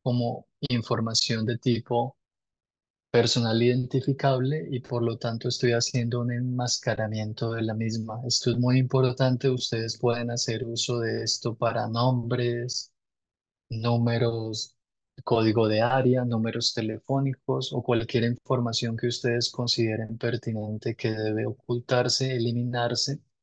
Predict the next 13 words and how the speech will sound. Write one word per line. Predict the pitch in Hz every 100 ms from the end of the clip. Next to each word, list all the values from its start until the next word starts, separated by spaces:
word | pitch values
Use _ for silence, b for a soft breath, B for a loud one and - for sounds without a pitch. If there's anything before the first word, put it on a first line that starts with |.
| _
o | 117 110
directamente | 110 107 101 113 120 120 113 123 120 - b b -
no | 123 120
ser | - 123 120
catalogada | - 117 120 120 120 123 120 123 139 _ _
dentro | - 110 110 113 110
de | 110
las | 110 110
in-, | 120 117 117 _
intenciones. | 123 117 110 117 113 - 113 110 120 - - _ _ _ _ _ _ _ _ _
Es, | 117 113 - -
me | - 123
parecería, | 113 117 117 123 117 113 113